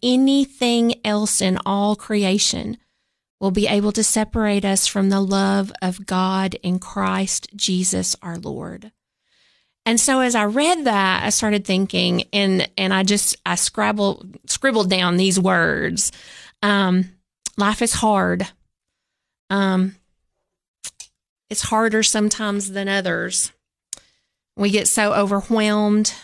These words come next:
we get fearful, and we get scared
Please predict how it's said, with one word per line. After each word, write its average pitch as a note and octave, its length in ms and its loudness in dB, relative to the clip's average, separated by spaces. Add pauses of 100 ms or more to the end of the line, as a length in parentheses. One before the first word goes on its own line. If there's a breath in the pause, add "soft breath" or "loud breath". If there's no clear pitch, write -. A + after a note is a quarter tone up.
(400 loud breath)
we G3+ 160 -4
get G3 220 -4
fearful, F#3+ 640 -2 (1120)
and G#3+ 140 4
we C4 120 4
get C4+ 260 0
scared G3 920 0